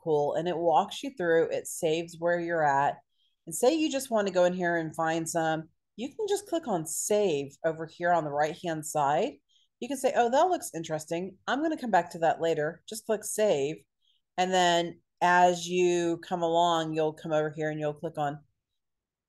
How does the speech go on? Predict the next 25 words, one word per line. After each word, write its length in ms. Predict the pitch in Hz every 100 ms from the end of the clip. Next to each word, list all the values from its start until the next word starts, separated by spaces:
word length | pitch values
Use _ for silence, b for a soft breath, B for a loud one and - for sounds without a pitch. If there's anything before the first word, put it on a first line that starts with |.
| _ _ -
when 140 | 180
you 120 | 175
log 260 | 165 156 156
in, 200 | 160 156
you'll 100 | 156
click 240 | 175 202
on 120 | 208 180
home. 540 | 156 143 147 151 151 _ _ _ _ _ _ _ _ _ _ _ _ _ _ _ -
And 300 | 165 151 151 - _ _ -
it'll, 560 | 190 180 170 139 113 143
there'll, 380 | 175 170 165 - _
I 120 | 175
haven't 260 | 190 170 151
saved 320 | - 151 139
any, 200 | 143 139
but 160 | 143 147
it'll 180 | 156 156
show 200 | - 170
you, 260 | 156 156
like, 460 | 147 147 143 139 139 - _ _ _ -
these 160 | 311 254
are 80 |
ones 280 | 208 185 180
you've 180 | 170 160
saved. 500 | - 165 143 135 139